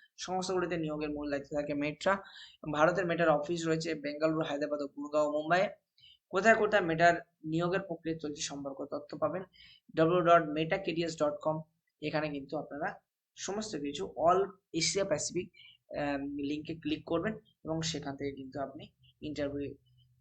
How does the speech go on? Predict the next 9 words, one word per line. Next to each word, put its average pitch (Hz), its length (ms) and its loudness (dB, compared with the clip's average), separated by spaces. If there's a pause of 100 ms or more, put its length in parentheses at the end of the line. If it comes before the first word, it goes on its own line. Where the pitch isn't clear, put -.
(120)
কবে 147 240 4
হবে, 160 160 0 (140)
কি 170 80 -6 (100)
হবে, 156 180 2 (500)
প্রতিটি 156 340 -2
পর্বের 147 280 0 (100)
গড় 147 160 -2 (100)
সময়সীমা 143 520 -8
পঁয়তাল্লিশ 143 380 -6